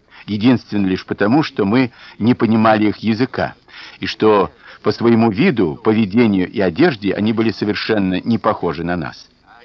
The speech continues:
Кто из нас не считал их тупыми и глупыми по той причине,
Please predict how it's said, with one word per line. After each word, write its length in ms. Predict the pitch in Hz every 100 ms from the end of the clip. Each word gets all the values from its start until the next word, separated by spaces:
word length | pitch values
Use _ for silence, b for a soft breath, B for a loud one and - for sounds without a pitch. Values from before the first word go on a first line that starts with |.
| _ _ - B B B
Кто 220 | - - 208
из 160 | 156
нас 360 | 175 185 - -
не 180 | 120 139
считал 540 | 139 - 139 139 139 127
их 140 | -
тупыми 640 | - 127 - 131 131 120
и 180 | 117 120
глупыми 640 | 104 110 135 117 87 76
по 160 | 73 87
той 200 | 101 92
причине, 560 | - 87 - 202 123